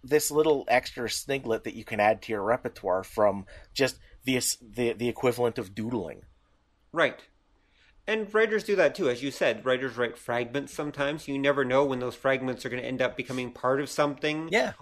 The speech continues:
Speaker 2: or inspire something later on. I've got files and file folders and file folders on my computer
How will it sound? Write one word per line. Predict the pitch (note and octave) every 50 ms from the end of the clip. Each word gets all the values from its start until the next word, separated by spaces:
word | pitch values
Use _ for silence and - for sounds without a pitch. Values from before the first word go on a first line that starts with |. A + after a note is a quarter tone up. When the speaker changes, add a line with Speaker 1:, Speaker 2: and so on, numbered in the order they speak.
| - -
Speaker 2:
or | B2+ C3 C3
inspire | C3 C3 B2 - - B2+ B2 B2+ C#3 C#3+
something | - - D#3 D3+ C#3 D3 C#3+ C#3+
later | C3+ C3+ C#3 B2+ A#2+ A#2
on. | A2+ A2+ A#2+ C3+ D#3 F3 F3+ - - - - - - _ -
I've | C#3 C#3+ C#3+ -
got | D#3 C#3+ - - - -
files | - - - C3+ C3+ D3 D#3 D#3 D#3 D3+ D3 C3+ - -
and | C3 C3 B2+ C3+ - _
file | - D3+ D3+ D3+ D3
folders | D3+ - D#3+ D3+ D3+ D3 D#3 D#3 D#3 D#3 D#3 D3 - - - _
and | - C3 B2+ A#2 -
file | - C#3 C#3+ D3 D3
folders | C#3+ - - D3 D3+ D#3 D3 C#3 A#2+ B2
on | C3 B2+ B2
my | A#2+ A#2
computer | A#2 B2+ A2+ - C#3+ E3 C#3+ B2 -